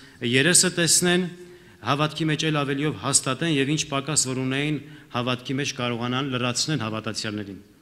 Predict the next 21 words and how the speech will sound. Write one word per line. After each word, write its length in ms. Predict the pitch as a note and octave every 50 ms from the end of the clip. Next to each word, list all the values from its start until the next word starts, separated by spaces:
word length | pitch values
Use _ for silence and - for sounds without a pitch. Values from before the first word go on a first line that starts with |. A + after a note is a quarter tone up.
| _ - - - - - - - -
Ը, 140 | B2 A#2+ A#2+ B2+
ուզում 200 | C#3+ D3 E3+ G#3
եմ 80 | G3+ G3+
կարդալ 380 | G3 F#3 D3+ - G3+ G#3 F3
մեր 220 | D3+ D3 D3 - - - - - - - - - -
նյութը, 360 | D3+ E3+ F#3+ - - C3+ B2 B2 C3+ C3 - - - - - -
մեր 180 | C3 - - -
տեքստը, 440 | D#3 E3 D#3+ - - - C3 B2 G#2+ G2 - - - - - - - - - - - _ _
ուրեմն 320 | - C#3+ C3+ C3+ C#3 C#3 C#3
առաջին 320 | C#3+ D3+ D3 - F#3 F3+
Թեսաղոնիկեցիս 840 | C#3 C#3+ C#3 - D3+ C3+ C3+ C#3+ C#3 C#3 C#3 C#3+ C#3 C#3 E3 D#3 C3 E3
երրորդ 240 | F3 D#3+ C3+ - -
գլուխ, 300 | C#3+ D#3 F3 F3+ - - - - - - - -
վերջին 400 | B2+ C#3 F#3 F#3 - - A3+ F#3
երկու 240 | E3 D#3+ D#3 E3 C3+
համարը 300 | C#3 D3 D3 C#3 B2 A2+
միայն 240 | A2 A2+ A2 A2 G#2+
կարդանք։ 520 | - G#2+ G#2 - - G#2+ G2 F2+ - - - - _ _ _ - - - - _ _ _ _ _ _ _ _ _ _ - -
տասներկու, 400 | D3+ D3+ - D3+ D3+ C#3+ - F3+
տասներեք 460 | D3 C#3 B2+ - C3 B2+ C3+ C3 C3+
համարներ։ 500 | A#2 A2+ A2+ A2+ A2 G2+ A2+ A2 G2 -